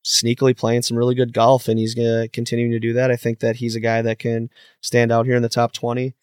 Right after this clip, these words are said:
Um, I did throw in J T Poston at plus two eighty, just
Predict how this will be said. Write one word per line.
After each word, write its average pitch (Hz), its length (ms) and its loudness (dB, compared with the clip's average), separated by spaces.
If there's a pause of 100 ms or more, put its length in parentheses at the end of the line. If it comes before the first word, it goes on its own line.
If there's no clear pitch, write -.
(480)
Um, 123 300 2
I 131 100 4
did 139 340 2
throw 143 300 2
in 151 220 4
J 131 180 0
T 147 220 -4
Poston 135 420 -2
at 127 120 -2
plus 131 200 0
two 147 220 0
eighty, 143 340 -2 (180)
just - 280 -8